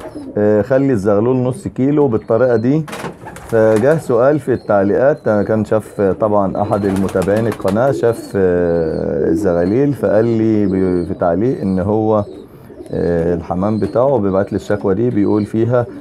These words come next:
"بالله عليك ترد عليا، ما دام أنت عندك فكرة عن الحمام يا ريت تعرفني.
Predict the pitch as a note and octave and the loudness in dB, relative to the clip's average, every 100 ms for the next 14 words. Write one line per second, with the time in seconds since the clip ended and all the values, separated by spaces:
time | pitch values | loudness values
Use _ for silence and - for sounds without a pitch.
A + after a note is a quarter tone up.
0 | - F#2 F#2 A#2+ A2+ A2+ B2 B2+ G#2 A2 | -8 -2 2 2 2 2 0 -2 -4 -2
1 | A#2 G2 G2+ B2+ C3+ C3 A#2 F#2+ A2+ A#2 | 0 0 0 0 0 0 0 2 2 0
2 | G2 F#2+ G#2+ A2+ G#2+ - A#2+ - A#2+ G2+ | 0 0 0 0 -2 0 -2 0 2 2
3 | F#2 F#2 F#2 G#2 C3 C#3+ G#2+ G#2 A#2 A2+ | 0 -2 -2 0 2 2 2 2 0 2
4 | F#2+ F2+ B2 B2 C3+ C3+ | 2 2 -2 -2 -4 -4